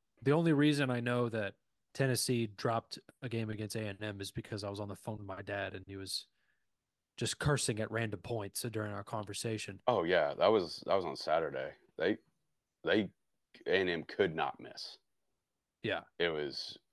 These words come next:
Speaker 2: it was brutal, but
Speaker 1: Yeah, he
Speaker 2: yeah.
Speaker 1: said that, uh, in between a bunch of curse words. Um,
Speaker 2: <laughs>
Speaker 1: so that, that is the only reason why I know that.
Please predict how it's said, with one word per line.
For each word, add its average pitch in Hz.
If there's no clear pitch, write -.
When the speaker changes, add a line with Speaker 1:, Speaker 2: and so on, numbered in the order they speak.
Speaker 2:
it 82
was 73
brutal, -
but -
Speaker 1:
Yeah, 107
he 87
Speaker 2:
yeah. 123
Speaker 1:
said 127
that, 117
uh, 110
in 123
between 113
a 101
bunch 107
of -
curse 110
words. 90
Um, 90
Speaker 2:
<laughs> -
Speaker 1:
so 98
that, 123
that 123
is 113
the 117
only 113
reason 104
why 98
I -
know 95
that. 90